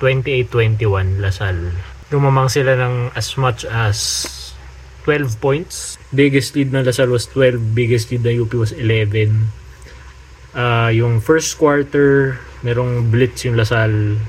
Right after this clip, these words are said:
lumaka-, lumamang sila ng malaki. Third quarter, U P naman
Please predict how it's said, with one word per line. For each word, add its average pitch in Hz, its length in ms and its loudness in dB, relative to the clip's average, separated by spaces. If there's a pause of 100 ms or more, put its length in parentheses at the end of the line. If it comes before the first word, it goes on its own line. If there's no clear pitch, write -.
(120)
lumaka-, 110 400 -4
lumamang 113 320 2
sila 117 160 -2
ng 113 80 2
malaki. 107 480 0 (1200)
Third 156 240 2
quarter, 135 800 0 (1300)
U 135 160 6
P 131 160 0
naman 127 480 -2